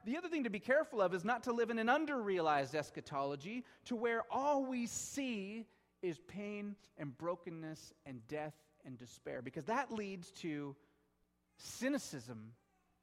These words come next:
and faithlessness and no hope for tomorrow. And that's why, a-, as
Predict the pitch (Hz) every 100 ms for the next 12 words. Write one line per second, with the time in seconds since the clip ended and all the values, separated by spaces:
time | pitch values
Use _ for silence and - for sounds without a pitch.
0 | _ _ - - 147 - 233 269 202 165
1 | - 123 101 - - - _ _ _ _
2 | _ - 190 180 185 220 202 214 247 -
3 | - _ _ _ _ _ - 170 160 -
4 | 170 233 196 - 160 _ _ _ _ -
5 | - _ _ _ _ _ _ _ _ -
6 | 196 220 294 - 240 190 180 - - _
7 | _ _ _ - 180 - 196 175